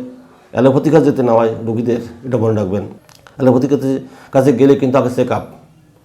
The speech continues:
দশ হাজার চলে যাবে, তারপর মেডিসিন। চেক আপ না করে রোগ নির্ণয় না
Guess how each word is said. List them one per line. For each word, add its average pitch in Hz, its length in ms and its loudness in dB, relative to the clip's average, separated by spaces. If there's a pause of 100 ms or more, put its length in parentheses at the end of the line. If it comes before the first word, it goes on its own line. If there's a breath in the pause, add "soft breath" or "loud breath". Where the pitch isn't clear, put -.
(160)
দশ 127 120 2
হাজার 139 220 6
চলে 117 160 0
যাবে, 101 160 -6 (520)
তারপর 131 180 4 (100)
মেডিসিন। 113 340 0 (680 soft breath)
চেক 147 220 2
আপ 151 80 4 (120)
না 151 140 4
করে 147 140 4 (120)
রোগ 143 100 6 (420)
নির্ণয় 143 380 4
না 127 60 2